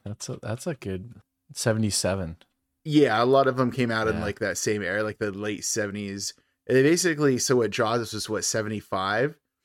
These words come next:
Speaker 2: And I think most of the ripoffs came out around the time of Jaws two.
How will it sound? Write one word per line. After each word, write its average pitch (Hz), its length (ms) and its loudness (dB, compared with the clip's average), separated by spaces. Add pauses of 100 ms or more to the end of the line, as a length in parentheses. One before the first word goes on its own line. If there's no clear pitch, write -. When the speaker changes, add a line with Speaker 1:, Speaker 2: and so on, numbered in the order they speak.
(220)
Speaker 2:
And 117 100 -4
I 123 60 2
think 185 280 -2 (140)
most 117 520 0
of 131 80 0
the 120 60 4
ripoffs 113 600 0
came 113 300 -4
out 104 380 -4 (360)
around 110 420 2
the 104 100 -6
time 101 360 -6
of 98 140 -8
Jaws 101 520 -4
two. 117 600 -6